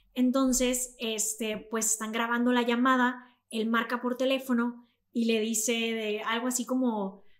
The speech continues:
"No entiendo por qué me hiciste esto, estoy batallando mucho ahorita con esto, quiero saber por qué".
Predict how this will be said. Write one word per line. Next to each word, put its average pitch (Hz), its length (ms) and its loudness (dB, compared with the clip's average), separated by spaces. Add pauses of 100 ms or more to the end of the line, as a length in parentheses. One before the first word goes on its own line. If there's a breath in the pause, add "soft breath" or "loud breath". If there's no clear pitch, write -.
"No 233 180 2
entiendo 247 340 2
por 247 100 -6
qué 233 100 -6
me 226 100 -2
hiciste 220 440 -4
esto, 226 260 -4
estoy 220 180 -4
batallando 214 360 -6
mucho 220 800 -2
ahorita 208 420 -2
con 214 160 -8
esto, 226 840 -2 (220 soft breath)
quiero 226 180 -2
saber 220 300 -4
por 226 280 -2
qué". 240 380 -2